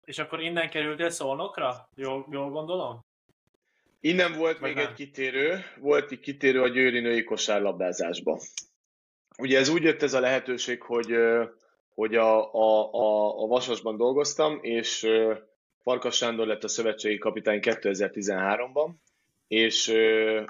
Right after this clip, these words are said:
Speaker 2: neki pont kellett egy, egy olyan, olyan edző,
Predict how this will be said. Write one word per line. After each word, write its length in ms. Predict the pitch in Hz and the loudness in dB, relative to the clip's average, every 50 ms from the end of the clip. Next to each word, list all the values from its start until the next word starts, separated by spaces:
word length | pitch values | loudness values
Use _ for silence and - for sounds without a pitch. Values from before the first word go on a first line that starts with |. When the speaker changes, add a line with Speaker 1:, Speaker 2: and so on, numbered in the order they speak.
| - _ - - - _ _ _ _ _ | -12 _ -18 -18 -18 _ _ _ _ _
Speaker 2:
neki 340 | _ 120 113 113 113 - - | _ -6 -4 -4 -4 -4 -10
pont 280 | 110 - 123 120 113 95 | -6 -2 -2 -2 -2 0
kellett 420 | - 117 113 113 110 107 - - | 2 2 4 4 4 2 0 -2
egy, 320 | 110 104 101 95 - - - | -4 -4 -4 -4 -8 -16 -12
egy 180 | - 110 104 113 | -8 -4 0 2
olyan, 280 | 113 110 107 107 - | 4 4 4 2 0
olyan 200 | - 113 113 107 | 0 0 0 2
edző, 600 | 107 110 113 104 92 104 107 110 120 131 127 - | 2 0 0 0 0 0 2 2 2 2 -2 -8